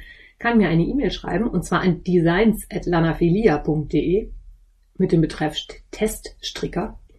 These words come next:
Und dann setze ich dich in den Teststrickerpool und du bekommst eine Nachricht, wenn die nächsten Teststricks anstehen.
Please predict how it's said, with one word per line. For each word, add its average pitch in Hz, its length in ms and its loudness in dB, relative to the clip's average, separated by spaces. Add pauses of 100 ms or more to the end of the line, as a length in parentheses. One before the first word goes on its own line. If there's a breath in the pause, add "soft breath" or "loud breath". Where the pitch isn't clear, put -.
(760 soft breath)
Und 214 160 4
dann 208 120 6
setze 220 220 4
ich 220 100 -2
dich 208 160 -6
in 190 80 4
den 180 120 4
Teststrickerpool 220 720 0
und 190 120 6
du 185 60 4
bekommst 202 500 4
eine 185 220 2
Nachricht, 185 440 2
wenn 170 120 4
die 170 80 6
nächsten 190 300 2
Teststricks - 560 -6
anstehen. 160 520 -2